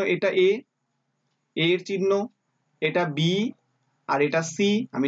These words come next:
লিখে দিচ্ছি, এটা এ, এটা বি, এটা সি। এবার দেখো আলফা প্লাসটা নিজে পজিটিভ, তাহলে এটা চিহ্নটা মাইনাসই থাকবে, এবং আলফা বিটাটাও নিজে পজিটিভ, তাহলে এটাও চিহ্ন প্লাস থাকবে। তাহলে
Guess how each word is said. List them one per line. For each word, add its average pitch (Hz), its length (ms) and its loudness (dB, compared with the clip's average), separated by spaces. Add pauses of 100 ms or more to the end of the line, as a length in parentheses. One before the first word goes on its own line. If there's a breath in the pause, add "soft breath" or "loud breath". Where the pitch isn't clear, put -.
লিখে 131 260 0
দিচ্ছি, 170 240 0 (120)
এটা 165 140 0 (240)
এ, - 20 2 (840)
এটা 135 160 0 (160)
বি, 156 180 2 (600)
এটা 160 140 -2 (120)
সি। 190 140 2 (400)
এবার 226 200 2
দেখো 240 160 0 (120)
আলফা 156 320 -4
প্লাসটা 208 300 -2 (100)
নিজে 208 160 4 (120)
পজিটিভ, 226 320 0 (100)
তাহলে 143 200 2
এটা 160 120 2 (280)
চিহ্নটা 151 380 0 (100)
মাইনাসই 143 460 -2
থাকবে, 190 240 0 (440)
এবং 156 140 2 (160)
আলফা 135 320 -2
বিটাটাও 185 340 0 (100)
নিজে 139 180 0 (100)
পজিটিভ, 185 360 0 (300)
তাহলে 127 200 0
এটাও 170 220 0
চিহ্ন 165 160 -2 (100)
প্লাস 120 240 -4
থাকবে। 131 200 -8
তাহলে 208 140 0